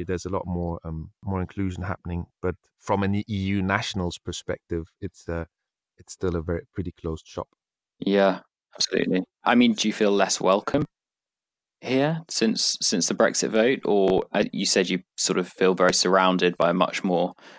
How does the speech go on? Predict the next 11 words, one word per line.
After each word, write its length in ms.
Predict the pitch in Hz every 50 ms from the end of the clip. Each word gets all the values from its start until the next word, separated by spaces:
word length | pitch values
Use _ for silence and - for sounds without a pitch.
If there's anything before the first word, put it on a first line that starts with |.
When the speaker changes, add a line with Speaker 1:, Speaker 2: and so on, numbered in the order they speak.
| - -
Speaker 2:
welcoming 460 | - 95 90 92 - 98 92 87 85 90
community. 800 | - 95 92 92 92 90 90 - - - 64 69 82 - - _ _ -
Has 180 | - 101 90 -
that, 280 | - 92 90 - - - _ _ _ -
has 140 | 98 -
that 160 | - 82 - -
protected 480 | - - - - - - - 165 -
you 140 | - - 180
from 180 | - - - -
that? 180 | - - - - _ _ _ _ _ _ _ _ _ _ _ -
Speaker 1:
Genuinely, 760 | - - 120 131 147 156 160 160 165 160 160 160 170 180 196